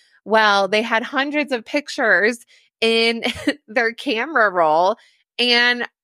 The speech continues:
I mean, that gets really annoying. It takes up a lot of storage. So the technology is really easy. And we're gonna talk about what devices and all of that in a second,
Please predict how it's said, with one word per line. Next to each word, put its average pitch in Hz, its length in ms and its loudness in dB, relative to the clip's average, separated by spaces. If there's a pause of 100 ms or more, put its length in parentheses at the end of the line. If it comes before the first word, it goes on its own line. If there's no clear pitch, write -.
(160)
I 254 80 0
mean, 269 140 -6
that 294 140 -4
gets 339 160 -4
really 294 220 -2
annoying. 202 280 -2
It 196 100 -8
takes - 380 -8
up 185 160 0
a 185 40 -2
lot 160 180 0
of 160 80 -6
storage. 120 680 -4
So 226 320 0 (300)
the 220 120 -2
technology 311 540 0
is 302 180 0
really 233 240 0
easy. 180 580 -8 (280)
And 214 140 -4
we're 233 100 2
gonna 302 180 -2
talk 262 220 -4
about 240 400 0
what 185 420 0
devices 160 720 0
and 156 160 -2
all 165 220 -2
of 160 160 -6
that 147 300 -2
in 156 100 -10
a 151 80 -10
second, 247 500 -4